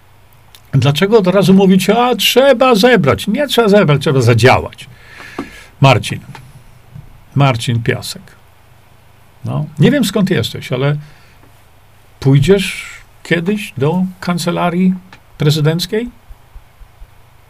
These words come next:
Nie? Tak? No, powiedz. Bo mówić, co trzeba. U.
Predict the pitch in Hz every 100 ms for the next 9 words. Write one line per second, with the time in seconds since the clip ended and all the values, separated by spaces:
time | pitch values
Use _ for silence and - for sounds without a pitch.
0 | - - 117 165 247 - _ _ _ _
1 | _ _ - _ _ _ - 135 196 220
2 | - - _ - 196 208 - 220 147 -
3 | - - - - - - - - - -
4 | 120 123 107 110 240 269 117 - - -
5 | - - - 107 92 95 190 -